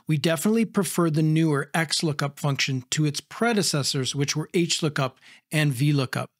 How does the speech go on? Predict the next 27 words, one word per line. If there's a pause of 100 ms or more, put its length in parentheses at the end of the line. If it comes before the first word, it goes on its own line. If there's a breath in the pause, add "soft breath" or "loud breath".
(240 loud breath)
So
you
may
be
wondering, (320 soft breath)
why
are
we
looking
at
H
lookup
and
V
lookup
at
all (200 loud breath)
if
there's
a
newer
function
and
you
actually
prefer
it?